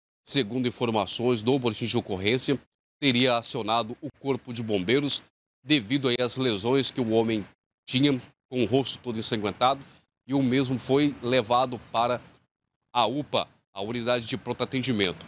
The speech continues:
Na upa, ele precisou ser transferido em estado grave para o Hospital Auxiliadora, aonde apresentava sinais de fratura na cabeça, traumatismo craniano. Para a polícia, as testemunhas relataram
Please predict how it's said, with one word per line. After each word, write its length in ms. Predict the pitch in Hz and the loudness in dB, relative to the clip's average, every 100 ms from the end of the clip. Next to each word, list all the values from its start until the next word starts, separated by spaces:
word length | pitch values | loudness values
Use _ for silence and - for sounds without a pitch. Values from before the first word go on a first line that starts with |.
| - - - - | -20 -18 -14 0
Na 120 | 113 | 2
upa, 380 | 101 139 143 151 | 2 0 -2 -2
ele 200 | 120 131 | -2 -4
precisou 420 | 123 131 127 120 113 | -4 -6 -6 -6 -2
ser 200 | 135 104 | -2 -2
transferido 760 | 135 160 - 139 127 143 123 | 0 0 2 2 2 0 -2
em 80 | 131 | -2
estado 520 | 123 - 120 113 113 | -2 0 2 2 -2
grave 400 | 101 107 113 110 | -2 2 2 0
para 400 | 98 104 101 101 | -8 -2 0 0
o 80 | 120 | -2
Hospital 280 | - 123 107 | -2 0 0
Auxiliadora, 760 | 101 117 95 82 - 113 131 - _ _ _ | 0 0 -2 -2 -4 0 0 -4 _ _ _
aonde 420 | 107 110 131 123 | 0 2 2 0
apresentava 600 | 110 127 120 107 113 107 | -2 -2 -2 0 0 0
sinais 540 | 101 - 113 113 120 - | -2 0 2 2 2 -2
de 100 | 123 | -4
fratura 680 | - 131 107 - 135 143 131 - - | 0 0 0 -6 -4 -4 -4 -10 -16
na 140 | - 123 | -6 -4
cabeça, 560 | 139 92 120 123 101 - - | 0 -2 -2 -6 -8 -12 -4
traumatismo 600 | 131 135 117 147 131 131 | 0 0 0 -4 -2 -4
craniano. 680 | - 139 135 110 120 95 - _ _ _ _ _ _ _ - | 0 2 4 4 2 0 -8 _ _ _ _ _ _ _ -2
Para 200 | 120 113 | 2 2
a 40 | |
polícia, 480 | 101 104 110 143 151 - - - _ - | 0 -6 -4 0 0 -2 -10 -20 _ -2
as 300 | 117 117 - | 0 0 -2
testemunhas 680 | 156 151 147 107 139 123 | -4 -2 -2 0 -2 -2
relataram 560 | 117 120 95 113 131 | 0 0 0 0 0